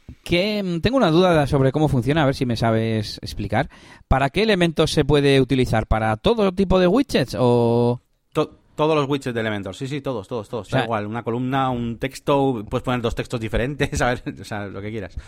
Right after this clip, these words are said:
Speaker 2: Hombre, lo, lo interesante son cosas clicables, ¿no? Eh, porque, claro, necesitan llevarte a, a un sitio. Pero, pero sí, sí, permite, permite meterlo a cualquier cosa.
Speaker 1: Claro, lo otro que te iba a preguntar es cómo mo-, vinculas con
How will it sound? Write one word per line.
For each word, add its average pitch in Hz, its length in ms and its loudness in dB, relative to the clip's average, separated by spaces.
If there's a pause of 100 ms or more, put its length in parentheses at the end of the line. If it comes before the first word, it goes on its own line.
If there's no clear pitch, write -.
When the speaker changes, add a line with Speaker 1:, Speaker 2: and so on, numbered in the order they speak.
Speaker 2:
Hombre, 123 160 0
lo, 110 180 -2
lo 113 60 -10
interesante 123 340 -4
son 123 140 -6
cosas 123 200 -6
clicables, 117 460 -4
¿no? 135 80 -14 (480)
Eh, 107 340 0
porque, 104 220 -8
claro, 120 220 -2
necesitan 104 500 -6
llevarte 113 320 -2
a, 110 60 2
a 107 240 -4
un 110 160 -4
sitio. 110 340 -6 (480)
Pero, 101 880 -2
pero 104 140 -6
sí, 110 100 -12
sí, 120 200 -4
permite, 101 760 -6
permite 101 260 -10
meterlo 101 240 -8
a 90 120 -10
cualquier 92 240 -12
cosa. - 160 -16
Speaker 1:
Claro, 139 240 4
lo 113 80 6
otro 127 160 4
que 127 80 0
te 131 60 2
iba 127 60 4
a 120 40 -12
preguntar 131 320 0
es 165 100 0
cómo 127 260 2
mo-, 120 440 0
vinculas 120 600 2
con 123 320 -2